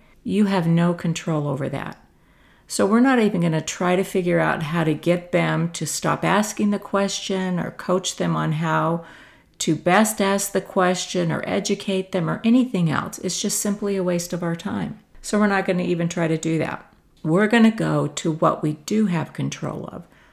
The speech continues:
where our power lies, and that's with ourselves.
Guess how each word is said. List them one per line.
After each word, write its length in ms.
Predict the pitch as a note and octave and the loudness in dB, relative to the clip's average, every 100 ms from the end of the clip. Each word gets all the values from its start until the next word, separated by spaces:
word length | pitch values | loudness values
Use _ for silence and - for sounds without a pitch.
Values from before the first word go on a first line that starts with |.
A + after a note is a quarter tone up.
| _ _ | _ _
where 440 | - F#3 F3+ F3 F3+ | -4 0 2 2 0
our 220 | F3 E3+ | -2 -4
power 460 | E3+ D#3+ C#3+ C#3+ D3 | -4 -6 -4 -4 -4
lies, 520 | C#3 C#3 - - - _ _ | -6 -6 -8 -12 -14 _ _
and 180 | E3+ E3+ | 0 2
that's 400 | F3+ G3 - - _ F#3+ | 2 -2 -8 -12 _ -4
with 380 | D#3+ E3 - - - | -2 -2 -4 -14 -6
ourselves. 840 | D3 - - C3 - F3 - | -6 -4 -6 -6 -8 -12 -16